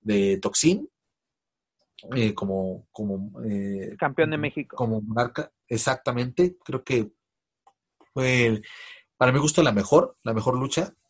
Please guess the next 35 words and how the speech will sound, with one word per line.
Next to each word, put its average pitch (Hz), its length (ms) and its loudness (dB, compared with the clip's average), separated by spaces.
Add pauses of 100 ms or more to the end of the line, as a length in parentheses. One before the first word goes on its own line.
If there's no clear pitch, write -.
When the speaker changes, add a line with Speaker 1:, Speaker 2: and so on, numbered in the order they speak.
(240)
Speaker 1:
de, 110 320 -2
del 107 160 0
Speaker 2:
Yo 104 60 0
Speaker 1:
evento. 156 480 2
Speaker 2:
cre-, - 80 -20
yo 233 180 2
creo 294 220 0
que 208 100 2
sí, 262 260 -4
pero 185 200 2
mira, 156 180 -4
si 175 100 -18
quieres, 214 300 0
antes 208 240 0
de 175 100 -2
que 147 120 -6
lleguemos 180 360 -4
a 185 40 -10
eso, 175 80 -10
vámonos 165 320 -2
rápidamente 156 580 -4
por 131 220 -6
los 123 280 -10 (380)
resultados. 226 800 4 (420)
En 170 120 0
Speaker 1:
Sí. - 40 2
Speaker 2:
la 175 80 4
primera 208 340 4
lucha, 208 340 4
Alcohol 190 340 2
Mágico 185 500 2
de-, 139 440 2
derrotó 139 440 6
a 170 80 10
Legendario. 165 760 4